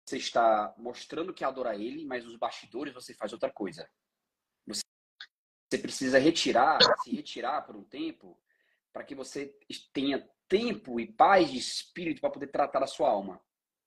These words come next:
Pra que você tenha tempo com Deus e ser tratado. E aí, quando você vai com essa mentalidade, isso até contribui. Porque realmente, muitas vezes, é, é simplesmente uma coisa de professor de escola, né?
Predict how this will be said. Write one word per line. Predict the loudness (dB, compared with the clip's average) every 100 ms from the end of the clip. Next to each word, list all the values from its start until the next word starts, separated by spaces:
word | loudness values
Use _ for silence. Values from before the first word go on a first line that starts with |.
| _
Pra | -18
que | -14
você | -10 -4
tenha | -4 -2
tempo | -6 -6
com | -4 -4 _ _ -2
Deus | 0 0 -4
e | -8
ser | -6
tratado. | -2 -2 0 -2 -2 -12 _ _ _ -20 _ _ _ _
E | 0
aí, | 0
quando | 2 -2
você | 2
vai | 2
com | 2
essa | -2 -4
mentalidade, | -2 -2 2 2 2 -2 -16 _ _ _ _ -12
isso | -10
até | -10
contribui. | -12 -10 -10 0 2 2 -4 _ _ _ _ _ _
Porque | -12 -6
realmente, | 4 6 6 0 -4
muitas | -6 -6 -4
vezes, | -4 -4 -6 -8
é, | 0 0 0 -6 -20 _
é | -10
simplesmente | -10 -8 -4 -4 -2
uma | -6
coisa | -6 -8
de | -8
professor | -12 -10 -6 -4
de | -4
escola, | 0 2 4
né? | 2 0